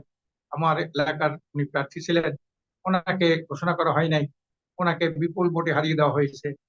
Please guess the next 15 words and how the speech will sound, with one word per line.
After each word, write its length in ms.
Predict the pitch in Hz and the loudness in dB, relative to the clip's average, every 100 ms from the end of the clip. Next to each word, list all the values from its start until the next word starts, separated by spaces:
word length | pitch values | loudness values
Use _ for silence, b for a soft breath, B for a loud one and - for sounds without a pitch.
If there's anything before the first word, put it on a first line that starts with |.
| _ _ _ - | _ _ _ -2
তারপরে 1120 | 156 151 _ _ _ - 160 - - 160 151 151 | 0 0 _ _ _ -8 -8 -8 -10 -2 0 0
খন্দকার 400 | 156 160 160 156 | 0 0 2 0
মোস্তাক 320 | 156 - 175 - | -2 -2 -2 0
সাহেব 240 | 170 160 - _ _ - | 0 0 -4 _ _ -2
বিভিন্ন, 200 | 175 160 | 0 2
অনেক 180 | 165 190 | 2 0
ভোটে 160 | 175 160 | 0 -2
হারিয়ে, 260 | 147 160 160 160 - - | 0 0 -2 -4 -12 -14
আহ, 460 | 170 - 85 - 92 | -14 -12 -16 -16 -18
হেরেছেন, 480 | _ 165 160 - 156 147 - - _ _ 180 | _ -4 -2 2 2 2 -6 -18 _ _ -2
কিন্তু 160 | 175 170 | -2 0
সেখানে 320 | 175 165 170 | 0 2 2
তাকে 200 | 160 156 | 0 0
বাস 200 | 147 151 - | 2 2 2
করে 220 | 170 | -2